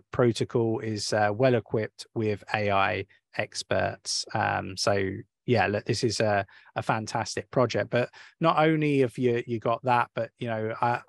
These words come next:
I do put a lot of focus on the team when I make investments as well, as, uh, anybody that watches the, the channel knows.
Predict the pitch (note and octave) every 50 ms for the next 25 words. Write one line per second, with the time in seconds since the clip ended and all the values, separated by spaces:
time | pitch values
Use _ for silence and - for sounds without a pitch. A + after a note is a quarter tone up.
0 | - - A#2 A2 - C#3 C#3 C3 - - D3+ C3+ A#2+ A#2+ A#2+ A2+ A2+ A2 - -
1 | B2 A#2 A2+ - - A2+ G2+ - - - - A#2 G#2+ G#2 G#2 G#2 G#2 G2+ G2+ G2+
2 | - - - - - _ _ - C3 B2 A#2+ G#2+ - - C#3 C#3 C3 B2+ B2+ B2+
3 | B2 B2 A#2+ A#2+ A#2+ B2 A#2 - B2 A#2 A#2 A#2+ A2+ - - - B2 A#2+ - -
4 | B2 A2 - - B2 A#2+ A#2+ A#2 A#2 A2+ A2 G2+ - - - A2 G#2+ A2 G#2+ A2
5 | A#2+ A#2 A#2 A2+ - A#2 A2 G#2+ G2+ G#2 G#2 A2 - - - A2+ G2+ - - A2
6 | G#2+ G#2 G2+ G#2 G#2 A2 G#2+ - - A2 G#2+ G#2+ G2+ G#2 G#2+ A2 A2+ A2 G#2+ G#2+
7 | G#2+ - -